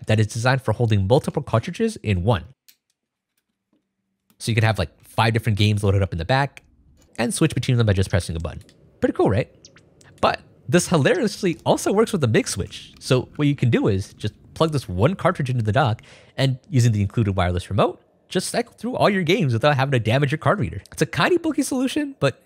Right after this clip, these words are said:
it's kinda hilarious that this works for people who play mostly docked. This is a really loaded dock too, especially for the price, and it's even cheaper than an official Nintendo dock. Uh, I'll leave a link for it in the description if you wanna pick one up, but anyways, yeah, not a fan of this whole switching games method.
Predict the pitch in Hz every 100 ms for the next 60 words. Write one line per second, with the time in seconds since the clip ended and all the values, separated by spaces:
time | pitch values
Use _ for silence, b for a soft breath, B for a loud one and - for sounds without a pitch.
0 | _ 170 - - 339 147 160 135 110 120
1 | 120 117 107 95 120 110 98 107 90 92
2 | - 82 82 71 - - _ _ _ -
3 | 196 226 110 135 131 98 107 98 87 80
4 | - 92 85 - 98 - 139 139 120 95
5 | - 90 87 - B B 85 208 220 -
6 | 180 156 110 98 90 120 - 95 87 -
7 | 135 80 - - - 64 65 - - 110
8 | 147 233 185 208 214 185 131 104 165 -
9 | - 104 101 107 - 113 226 - B B
10 | B - 135 - - 135 110 82 - _
11 | - 98 76 - - _ 131 160 156 151
12 | 131 113 - 107 104 98 90 78 - -
13 | - -